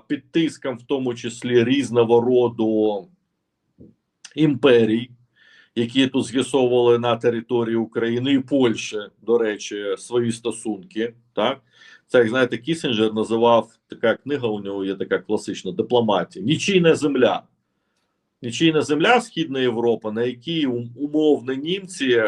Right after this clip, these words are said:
триста років з'ясовували стосунки з росіянами. Так? Ну, от Україна і Східна, ну, Україна і Польща, це фактично Білорусь, е, і так далі. Тімоті Снайдер, у нього ж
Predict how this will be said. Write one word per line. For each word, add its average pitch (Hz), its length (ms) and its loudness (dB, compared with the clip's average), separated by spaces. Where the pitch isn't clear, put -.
триста 139 380 -2
років 143 320 0
з'ясовували 120 640 -2
стосунки 113 500 -8
з 98 60 -6
росіянами. 104 800 -2
Так? 110 280 -2
Ну, 131 100 -2
от 127 200 0
Україна 180 520 2
і 127 80 4
Східна, 135 460 -4
ну, 120 140 -2
Україна 139 520 0
і 131 40 0
Польща, 117 380 0
це 107 140 -2
фактично 190 520 -6
Білорусь, 120 680 2
е, 107 260 6
і 107 40 -4
так 117 220 -4
далі. 107 300 0
Тімоті 139 360 -2
Снайдер, 120 480 0
у 113 60 -6
нього 113 200 -2
ж - 140 -10